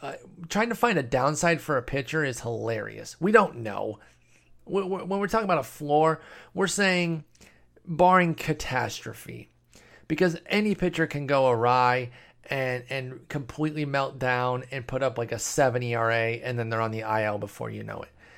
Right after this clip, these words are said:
So when we're talking about something like on the low end, we mean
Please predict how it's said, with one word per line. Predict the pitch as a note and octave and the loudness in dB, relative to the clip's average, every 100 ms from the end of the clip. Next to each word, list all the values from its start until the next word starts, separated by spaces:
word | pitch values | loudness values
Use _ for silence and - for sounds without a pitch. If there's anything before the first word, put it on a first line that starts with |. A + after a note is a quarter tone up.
| - - | -20 -18
So | - F3+ | -2 0
when | F#3+ F#3+ | 2 0
we're | |
talking | F3+ G3 F3 E3 | 0 0 0 2
about | D3 C#3+ | 0 0
something | D#3 C3+ C#3+ C3 | -2 -2 -4 0
like | B2 A#2+ - | 0 0 -2
on | C3 B2+ | -4 0
the | B2 | -2
low | A#2 B2 C3 | 2 2 2
end, | C3 C3 B2+ | 2 -2 -2
we | D3+ E3 | -2 0
mean | D#3+ D3+ D3+ | 0 -2 -4